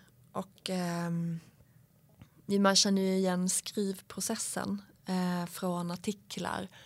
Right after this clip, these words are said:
Men den här, eh, fruktansvärda kaosperioden som ofta finns i en process, alltså där man har så här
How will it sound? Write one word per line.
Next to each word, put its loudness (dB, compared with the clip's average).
Men 0
den 2
här, 0
eh, 4
fruktansvärda 0
kaosperioden 2
som 0
ofta -4
finns -6
i 0
en -4
process, -6
alltså -4
där 0
man 2
har -2
så -8
här -6